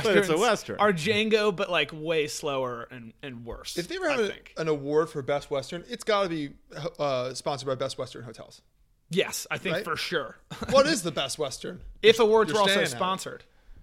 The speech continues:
Speaker 3: They should be. Um, I bet you Gatorade sponsors the espies or some shit. <laughs> Um,
Speaker 2: I think it does, totally.
Speaker 3: <laughs>
Speaker 2: Yeah, I think, I think it looks good. Christian Bale, you know, it just looks i-, intense. It looks like it's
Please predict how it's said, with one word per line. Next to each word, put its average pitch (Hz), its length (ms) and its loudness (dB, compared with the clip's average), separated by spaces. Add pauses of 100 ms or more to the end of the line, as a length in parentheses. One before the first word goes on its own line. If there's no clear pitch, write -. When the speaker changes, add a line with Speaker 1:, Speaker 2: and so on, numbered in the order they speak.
(640)
Speaker 3:
They 226 140 0
should - 200 -2
be. - 100 -12 (320)
Um, 170 1000 6 (280)
I 165 40 0
bet 175 100 0
you 143 60 -6
Gatorade 123 260 -6
sponsors 123 340 -14
the - 80 -12
espies - 300 -18
or - 40 -20
some - 180 -20
shit. - 180 -18 (140)
<laughs> - 120 -20
Um, 139 120 -6 (120)
Speaker 2:
I 175 400 -2
think 190 200 0
it - 20 -4
does, 170 240 0
totally. 156 400 -4 (220)
Speaker 3:
<laughs> 143 200 -16
Speaker 2:
Yeah, 247 140 2
I 262 60 2
think, 302 200 -2
I 220 100 2
think 277 120 -2
it 247 60 0
looks 208 160 0
good. 196 180 -4
Christian 185 300 -6
Bale, 175 320 0
you 156 100 -8
know, 143 220 -8 (340)
it - 80 -16
just 220 180 -10
looks 208 300 -4
i-, 170 60 -16
intense. 151 800 -10
It 156 100 -14
looks 160 300 -10
like 147 180 -10
it's - 380 -14